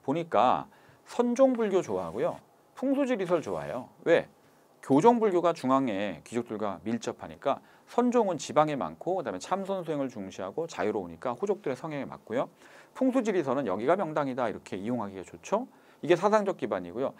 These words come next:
인적 기반은 뭐예요? 육두품들이에요. 육두품들이 호족들을 돕는 거죠. 자,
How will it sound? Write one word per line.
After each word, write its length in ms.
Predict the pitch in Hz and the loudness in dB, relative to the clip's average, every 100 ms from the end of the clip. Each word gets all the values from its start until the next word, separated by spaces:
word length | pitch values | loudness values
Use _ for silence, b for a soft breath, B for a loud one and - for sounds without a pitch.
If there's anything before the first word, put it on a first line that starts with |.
| B - | B -4
인적 360 | 190 208 254 | -2 6 6
기반은 340 | 247 202 190 151 | 6 2 4 2
뭐예요? 300 | 85 82 - _ | -2 -6 -12 _
육두품들이에요. 800 | - - 226 - 175 - 73 - - b b | -12 -4 -4 -4 -10 -10 -14 -20 -20 b b
육두품들이 600 | 147 151 233 208 170 185 | 0 4 2 2 -2 -2
호족들을 480 | 196 233 - - 131 | -2 -2 -4 -4 -6
돕는 340 | 107 90 90 | -6 -14 -14
거죠. 440 | 80 - 123 147 233 - _ _ _ _ _ _ _ _ - - _ _ _ _ _ _ _ _ _ _ _ _ _ _ _ _ - - _ _ _ _ _ _ _ _ B B B B B | -14 -12 -4 -4 -4 -14 _ _ _ _ _ _ _ _ -20 -20 _ _ _ _ _ _ _ _ _ _ _ _ _ _ _ _ -20 -20 _ _ _ _ _ _ _ _ B B B B B
자, 480 | 110 87 71 67 | -4 -4 -4 -10